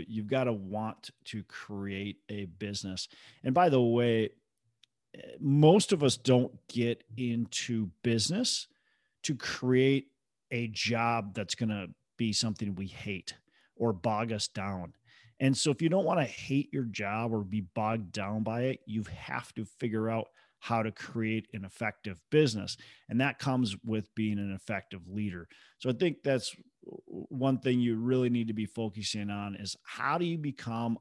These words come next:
a better leader? Leaders are the ones that are helping others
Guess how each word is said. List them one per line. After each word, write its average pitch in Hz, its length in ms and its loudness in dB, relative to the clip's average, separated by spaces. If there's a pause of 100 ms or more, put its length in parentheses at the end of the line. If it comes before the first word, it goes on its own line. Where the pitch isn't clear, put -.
a 117 80 -6
better 107 640 -6 (320)
leader? 92 600 -4 (600)
Leaders 147 880 4 (1400)
are 127 560 4
the 123 200 0
ones 127 640 2
that 120 220 0
are 117 200 -2 (220)
helping 156 640 4 (180)
others 110 720 2